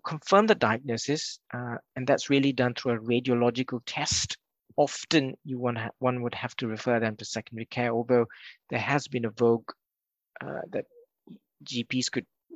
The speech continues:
make that, uh, make that referral. But once that test confirms the diagnosis, then it's treatable, uh, by sachets or tablets, which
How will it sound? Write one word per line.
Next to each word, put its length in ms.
make 280
that, 180
uh, 220
make 200
that 160
referral. 520
But 220
once 380
that 200
test 380
confirms 460
the 100
diagnosis, 600
then 200
it's 180
treatable, 540
uh, 300
by 220
sachets 760
or 120
tablets, 600
which 360